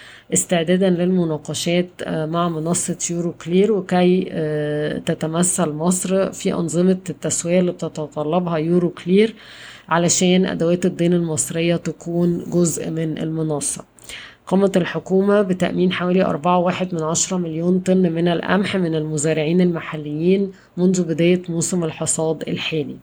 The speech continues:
شركة فوري، نتائج أعمال الربع الأول من عشرين اتنين وعشرين كانت أقل بكتير من التوقعات، بتصافي أرباح تمانية وعشرين مليون جنيه بانخفاض تلاتة وستين في المية على أساس سنوي،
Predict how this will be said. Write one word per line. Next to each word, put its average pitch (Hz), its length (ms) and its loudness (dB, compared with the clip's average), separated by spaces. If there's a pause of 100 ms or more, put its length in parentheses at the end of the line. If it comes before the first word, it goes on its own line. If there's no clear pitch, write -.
(540)
شركة 190 340 2
فوري، 196 520 2
نتائج 180 420 2
أعمال 170 320 0
الربع 175 360 0
الأول 175 560 0
من 160 320 -2
عشرين 165 400 0
اتنين 170 300 0
وعشرين 175 640 0
كانت 175 320 0
أقل 165 240 0
بكتير 160 360 -4
من 175 80 2
التوقعات، 156 800 0
بتصافي 180 600 -2
أرباح 156 320 -2
تمانية 165 400 -2
وعشرين 165 520 -2
مليون 160 360 -2
جنيه 160 300 0
بانخفاض 170 520 -2
تلاتة 170 360 -2
وستين 170 440 -4
في 160 100 -10
المية 160 340 0
على 156 300 0
أساس - 420 0
سنوي، 180 380 2